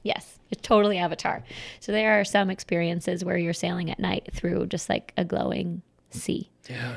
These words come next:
Speaker 1: And that's pretty, whoa, you know, that's,
Speaker 2: Yeah.
Speaker 1: that's a whoa moment. But there was this particular night, and we ended up having two of them, where it was,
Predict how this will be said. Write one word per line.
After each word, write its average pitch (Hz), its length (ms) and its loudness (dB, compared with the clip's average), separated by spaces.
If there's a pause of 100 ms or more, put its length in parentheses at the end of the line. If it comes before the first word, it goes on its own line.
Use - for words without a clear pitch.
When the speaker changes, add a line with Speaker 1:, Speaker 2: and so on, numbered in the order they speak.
(140)
Speaker 1:
And 196 100 4
that's 208 180 4
pretty, 175 580 4 (1000)
whoa, - 380 2 (440)
you 170 140 0
know, 160 220 -2 (560)
that's, - 240 -4
Speaker 2:
Yeah. - 260 2
Speaker 1:
that's 190 220 6
a 180 40 4
whoa 160 220 0
moment. - 560 -6 (160)
But 185 220 -2
there 180 260 2
was 180 640 -2
this 180 180 -2
particular - 680 0
night, - 280 -2
and 208 80 -2
we 214 80 2
ended 214 180 2
up - 80 -2
having 185 300 -2
two 262 220 2
of 180 100 0
them, - 260 -4 (540)
where 196 720 2 (760)
it 196 160 -2
was, - 540 -6